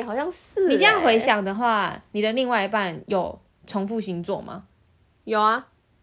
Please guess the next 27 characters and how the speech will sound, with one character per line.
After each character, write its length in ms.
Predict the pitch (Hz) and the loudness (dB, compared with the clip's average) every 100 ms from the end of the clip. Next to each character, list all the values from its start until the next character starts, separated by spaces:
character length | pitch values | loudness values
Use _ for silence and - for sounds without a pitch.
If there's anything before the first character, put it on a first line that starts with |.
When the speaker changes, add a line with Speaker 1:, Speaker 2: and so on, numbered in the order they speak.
| _ _ _ | _ _ _
Speaker 1:
天 180 | - 190 | -8 -6
蝎。 280 | 180 170 - - - - - 349 - - | -6 -8 -10 -16 -16 -18 -14 -12 -4 0
Speaker 2:
很 160 | 214 208 | 2 6
多 160 | 240 | 6
个 160 | 240 214 | 6 4
吗？ 180 | 185 180 | 4 2
还 100 | 185 | 0
是 200 | 208 214 | -2 -2
就 160 | 233 | 2
还 100 | 208 | 2
好？ 80 | 175 | 2
Speaker 1:
没 80 | 214 | 2
有， 80 | 202 | 2
两 220 | 196 156 | 0 -2
个。 240 | - - _ _ | -6 -12 _ _
Speaker 2:
哦， 420 | - 214 208 196 202 _ - | -8 -6 -4 -8 -12 _ -4
哦， 120 | 240 | 0
那 120 | 330 | 0
也 80 | 226 | 0
只 80 | 196 | -2
有 80 | |
两 260 | 190 180 180 | -2 -2 -8
个， 200 | - 120 | -10 -8
那 80 | 214 | -6
也 60 | 175 | -6
还 200 | 175 - | -8 -16
好。 200 | 185 | -16